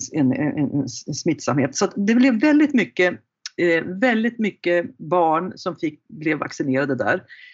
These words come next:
I Stockholmsområdet var man inte alls lika intresserad av det här. Och det tog lång tid. Det var först efter andra världskriget som man började med allmän B C G-vaccinering av barn. Idag när vi tittar på, eh, vilka som drabbas så är det väldigt mycket färre som drabbas av de äldre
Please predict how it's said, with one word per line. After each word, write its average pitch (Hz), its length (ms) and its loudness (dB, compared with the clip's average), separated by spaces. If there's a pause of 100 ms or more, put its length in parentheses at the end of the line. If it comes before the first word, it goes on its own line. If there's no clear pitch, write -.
(160)
I - 80 -6
Stockholmsområdet 233 760 2
var 214 60 0
man 196 120 0
inte 185 140 -4
alls 254 300 0
lika 151 200 -4
intresserad 123 540 -4
av - 120 -4
det - 100 -8
här. - 320 -8
Och 175 100 2
det 175 80 0
tog 175 220 -6
lång 175 380 2
tid. 135 200 -4
Det 151 60 -2
var 170 80 -2
först - 360 -4
efter 170 240 -2
andra 160 280 0
världskriget 165 680 -2
som 160 100 -6
man 139 160 0
började 131 480 0
med 131 160 2
allmän 127 440 -2 (240)
B 127 100 -2
C 131 100 -8
G-vaccinering 127 760 -2
av 127 80 0
barn. 185 280 -2 (680)
Idag 254 440 2
när 240 100 2
vi 196 100 2
tittar 170 380 -4
på, 147 400 -2 (240)
eh, 170 180 0
vilka 175 500 0
som 170 180 -6
drabbas 185 520 -2
så 185 80 0
är 185 100 4
det 180 100 2
väldigt 247 460 0
mycket 190 300 -6
färre 156 300 0
som 156 180 -6
drabbas 135 460 -2
av 165 140 -6
de 156 120 -4
äldre 131 480 -2